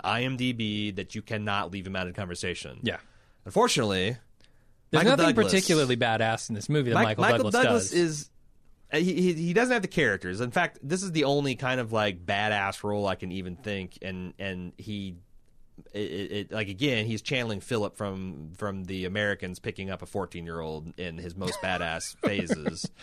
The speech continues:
Speaker 1: which is
Speaker 2: Uh-huh.
Speaker 1: not, which is not badass.
Speaker 2: Right.
Speaker 1: Uh, so he doesn't have the characters. His charisma is much more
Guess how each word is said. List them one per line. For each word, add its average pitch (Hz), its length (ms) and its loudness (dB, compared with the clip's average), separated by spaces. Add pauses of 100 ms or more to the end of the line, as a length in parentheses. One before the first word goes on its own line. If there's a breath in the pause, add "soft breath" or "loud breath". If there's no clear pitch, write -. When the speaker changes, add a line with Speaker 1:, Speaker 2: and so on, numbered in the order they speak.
(120)
Speaker 1:
which 117 120 -2
is 123 100 0
Speaker 2:
Uh-huh. 147 100 2
Speaker 1:
not, 127 240 4 (600 soft breath)
which 117 220 -2
is 120 80 -2
not 120 180 2
badass. 95 640 0 (120)
Speaker 2:
Right. 120 260 2 (140)
Speaker 1:
Uh, 107 540 4 (260)
so - 120 0
he 147 40 8
doesn't 185 160 6
have 214 80 2
the 190 40 -2
characters. 101 800 2 (180 soft breath)
His 240 140 4
charisma 240 680 2
is 156 240 2 (140)
much 147 520 2
more 180 220 4